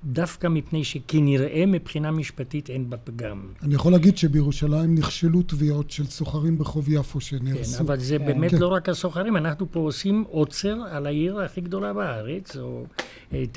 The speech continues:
Speaker 1: על כל העיר החיה ביותר בארץ, דבר שאני לא שמעתי שקרה בעולם. וזה שצריך, אה, גם פה אולי לחשוב אפילו, זה מטאפורה, מה שאני אומר, להעניש את מי שאחראי לדבר הזה.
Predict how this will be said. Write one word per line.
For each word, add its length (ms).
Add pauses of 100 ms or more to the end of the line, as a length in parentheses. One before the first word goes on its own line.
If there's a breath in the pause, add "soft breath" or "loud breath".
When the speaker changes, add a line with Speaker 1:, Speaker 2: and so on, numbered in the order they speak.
(100)
Speaker 1:
על 80
כל 200
העיר 300
החיה 420
ביותר 440
בארץ, 460
דבר 300
שאני 340
לא 140
שמעתי 500 (420 loud breath)
שקרה 420
בעולם. 540
וזה 960
שצריך, 760
אה, 40 (320)
גם 180
פה 160
אולי 300
לחשוב 360
אפילו, 380 (720 loud breath)
זה 320
מטאפורה, 600
מה 140
שאני 280
אומר, 220
להעניש 640
את 160
מי 80
שאחראי 520
לדבר 400
הזה. 300